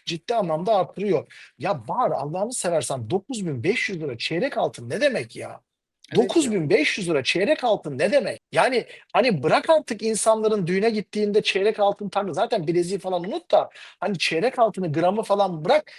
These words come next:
Speaker 1: yakında böyle c-, gelinin üzerine altın tozu dökecekler yani ellerinin avuçlarının ucunda.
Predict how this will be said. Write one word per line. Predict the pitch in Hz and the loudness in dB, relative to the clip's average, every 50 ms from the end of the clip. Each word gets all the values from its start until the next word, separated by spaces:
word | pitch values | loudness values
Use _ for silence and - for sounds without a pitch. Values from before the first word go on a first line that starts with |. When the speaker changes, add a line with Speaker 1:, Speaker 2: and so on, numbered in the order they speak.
| - - | -16 -6
Speaker 1:
yakında | 160 170 170 - 214 226 262 240 | -6 -6 -2 -2 0 0 2 4
böyle | 220 214 226 240 185 | 4 4 4 2 -2
c-, | 151 - 170 170 | -4 -4 -4 -2
gelinin | 151 135 156 185 190 214 233 240 | -2 2 2 4 4 4 2 2
üzerine | 214 190 220 233 285 | 2 2 2 2 4
altın | 220 190 196 - - 247 196 | 4 4 4 2 0 -4 -4
tozu | - 196 185 208 | -2 -2 -2 0
dökecekler | 208 226 - 165 135 131 120 107 - 131 123 123 | -2 -2 -2 -2 -4 -6 -6 -6 -4 -6 -4 -4
yani | 123 123 123 127 139 | -4 -6 -6 -4 -4
ellerinin | 139 135 135 139 139 139 | -6 -4 -4 -4 -6 -6
avuçlarının | 135 139 143 139 - 156 147 139 | -6 -8 -8 -8 -8 -10 -10 -10
ucunda. | 131 127 135 131 131 | -10 -12 -10 -10 -12